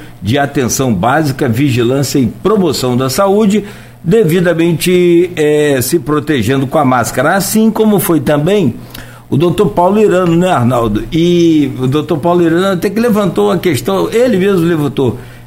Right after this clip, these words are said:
que perguntaram, é, mas uma autoridade da saúde usando máscara, será que,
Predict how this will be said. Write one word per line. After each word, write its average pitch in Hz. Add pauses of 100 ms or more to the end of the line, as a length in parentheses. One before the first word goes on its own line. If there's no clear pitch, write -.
(240)
que 135
perguntaram, 127 (360)
é, 139
mas 156
uma 180
autoridade 147
da 110
saúde 107 (420)
usando 123
máscara, 107 (320)
será 165
que, 143